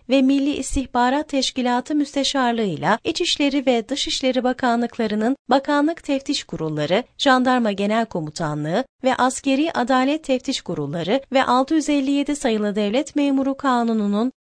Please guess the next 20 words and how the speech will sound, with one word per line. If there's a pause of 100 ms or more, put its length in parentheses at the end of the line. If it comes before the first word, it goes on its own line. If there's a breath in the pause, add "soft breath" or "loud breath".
değişik
birinci
maddesinin
üçüncü
fıkrasında
sayılanlarla (120)
devlet
senfoni
orkestraları (220)
ve
devlet
klasik
Türk
müziği
korosu
sanatçıları (200)
bu
yönetmeliğin
kapsamı
dışındadır.